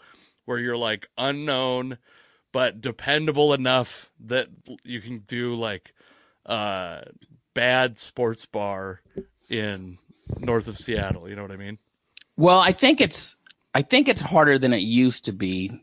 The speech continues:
Speaker 2: to be one of those people.
Speaker 1: Mm-hmm.
Speaker 2: <laughs> It's harder than it used to be to be a comedian that every other comedian hates.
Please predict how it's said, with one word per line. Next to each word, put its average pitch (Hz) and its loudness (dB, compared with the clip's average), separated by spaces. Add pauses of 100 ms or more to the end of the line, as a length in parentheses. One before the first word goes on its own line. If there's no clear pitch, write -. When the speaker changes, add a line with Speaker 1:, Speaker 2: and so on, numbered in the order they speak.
(120)
Speaker 2:
to 135 6
be 113 6
one 131 8
of 139 8
those 147 8
people. 170 4 (300)
Speaker 1:
Mm-hmm. 104 -8
Speaker 2:
<laughs> - -20 (180)
It's 135 4
harder 165 8
than 160 8
it 151 10
used 139 8
to 143 6
be 120 6
to 120 0
be 117 4 (100)
a 113 4
comedian 113 4
that 104 4
every 107 6
other 107 6
comedian 104 4
hates. 104 2